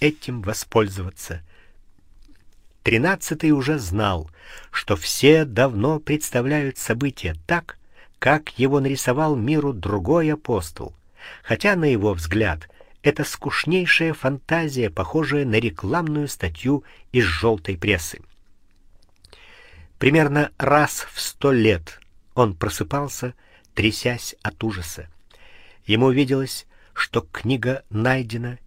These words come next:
и уничтожена. Он явственно чувствовал, как ее страницы, словно живые, корчатся от боли в пламени.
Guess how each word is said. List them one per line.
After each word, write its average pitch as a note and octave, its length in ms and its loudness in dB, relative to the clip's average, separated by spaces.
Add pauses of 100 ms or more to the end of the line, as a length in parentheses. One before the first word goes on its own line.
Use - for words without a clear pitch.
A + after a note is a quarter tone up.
(140)
и A#2 60 2
уничтожена. G#2 720 -2 (640)
Он G#2+ 140 0
явственно A#2+ 540 -2
чувствовал, A#2+ 640 -2 (320)
как - 220 -2
ее A#2+ 240 4
страницы, A#2+ 760 -4
словно A2 400 -2
живые, B2 460 0 (140)
корчатся - 920 0
от G#2+ 200 -4
боли G#2+ 340 0
в - 80 -12
пламени. G2 560 -6